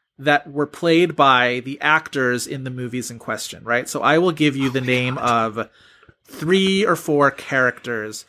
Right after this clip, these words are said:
Speaker 1: and you
Speaker 2: And
Speaker 1: will
Speaker 2: I
Speaker 1: have
Speaker 2: guess
Speaker 1: to
Speaker 2: the Warner
Speaker 1: realize
Speaker 2: Independent movie.
Speaker 1: who those,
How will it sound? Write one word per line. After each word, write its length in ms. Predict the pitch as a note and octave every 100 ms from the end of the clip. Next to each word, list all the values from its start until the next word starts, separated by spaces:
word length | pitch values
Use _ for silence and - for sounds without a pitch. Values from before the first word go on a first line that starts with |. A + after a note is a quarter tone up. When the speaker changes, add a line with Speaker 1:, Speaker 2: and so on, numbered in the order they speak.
| _ -
Speaker 1:
and 180 | C3 C#3
you 180 | D3+ F#3+
Speaker 2:
And 100 | G3+
Speaker 1:
will 60 |
Speaker 2:
I 40 | F#3
Speaker 1:
have 240 | F#3 F3
Speaker 2:
guess 60 | -
Speaker 1:
to 80 | D#3+
Speaker 2:
the 40 |
Warner 140 | D3 D3+
Speaker 1:
realize 280 | C#3+ C#3
Speaker 2:
Independent 320 | B2 A2 G2+ G2
movie. 320 | F#2+ E2+ F2+
Speaker 1:
who 300 | - G#3+ A3+
those, 320 | G#3+ G3+ F#3